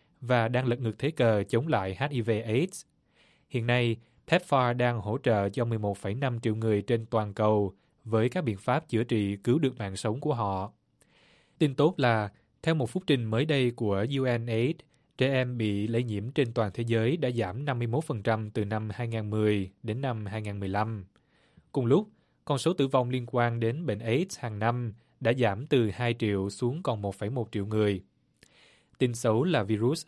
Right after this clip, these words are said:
H I V đang lây lan trong số các phụ nữ trẻ ở tiểu vùng Sahara châu Phi. Theo một phúc trình mới đây của U N aids,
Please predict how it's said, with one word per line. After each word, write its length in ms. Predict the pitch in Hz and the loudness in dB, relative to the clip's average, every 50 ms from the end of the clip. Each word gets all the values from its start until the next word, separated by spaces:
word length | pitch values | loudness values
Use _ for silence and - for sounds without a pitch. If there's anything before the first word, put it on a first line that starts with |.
| _ - | _ -6
H 80 | 143 147 | -6 -4
I 100 | - 135 | -2 -2
V 100 | 117 110 123 120 117 113 113 | 0 2 2 4 4 4 4
đang 220 | 113 113 117 113 110 | 2 0 0 0 -2
lây 200 | 107 113 113 110 | 0 0 0 2
lan 360 | 110 110 110 110 110 107 107 | 2 2 0 0 -2 -6 -4
trong 220 | - 113 107 104 | -2 -2 -2 -2
số 300 | - - - 110 107 120 | -6 -4 -2 0 0 0
các 180 | - - 185 - | 0 -2 -4 -2
phụ 80 | - 117 | -4 -4
nữ 200 | 104 104 98 104 | -2 -2 -4 -2
trẻ 320 | - 123 107 95 92 113 131 | 0 0 0 2 2 0 -2
ở 180 | 120 95 95 113 | -2 -4 -4 -4
tiểu 220 | - - 104 107 | -2 0 0 0
vùng 260 | 120 127 120 107 101 | 0 0 -2 -2 -4
Sahara 420 | - - 107 110 107 104 107 104 98 | -6 -6 -4 -2 -2 0 -2 -2 -2
châu 180 | - 120 107 | -2 -2 -4
Phi. 420 | 101 - - 113 110 110 107 98 95 - _ _ _ _ _ _ _ _ _ _ _ _ _ _ _ | -4 -2 0 2 4 4 4 2 -2 -8 _ _ _ _ _ _ _ _ _ _ _ _ _ _ _
Theo 100 | - 165 | -4 -2
một 160 | 165 135 113 | 0 0 -2
phúc 120 | - 185 185 | -2 -4 0
trình 140 | - 143 117 107 | 0 0 0 2
mới 160 | 107 110 143 | 0 0 0
đây 260 | 151 139 131 123 120 | 2 2 2 2 0
của 240 | 117 - 104 98 107 127 131 123 | 0 -2 -2 -2 0 0 0 0
U 140 | 120 113 | 0 0
N 40 | 110 | 0
aids, 420 | 117 117 113 123 160 190 - - | 0 0 2 2 2 0 -2 -6